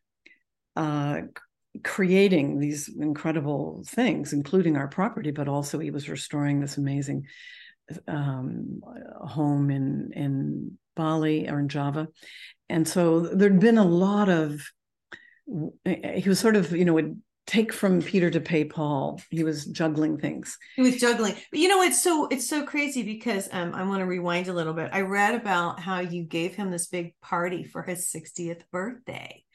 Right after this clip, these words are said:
Speaker 2: And what a fabulous party it was. And, you know, I just, it, and how he was meditating. I just need to get this out. So, I mean, I don't wanna give the whole book away, you guys,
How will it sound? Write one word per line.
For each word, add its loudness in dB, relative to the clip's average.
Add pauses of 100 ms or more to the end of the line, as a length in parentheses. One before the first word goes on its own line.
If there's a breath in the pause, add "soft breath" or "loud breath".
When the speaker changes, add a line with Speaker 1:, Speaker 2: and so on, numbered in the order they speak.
(480 loud breath)
Speaker 2:
And 2
what 0
a -10 (220)
fabulous -2
party -4
it -6
was. -6
And, -2 (440 loud breath)
you 2
know, 6
I -2
just, -2 (540)
it, -4
and 4
how 2
he 0
was -2
meditating. -4
I 0
just 0
need 2
to -2
get -2
this -8
out. 4
So, -10
I 2
mean, -2
I 4
don't 2
wanna 0
give -2
the -2
whole 2
book -2
away, -6
you -8
guys, 0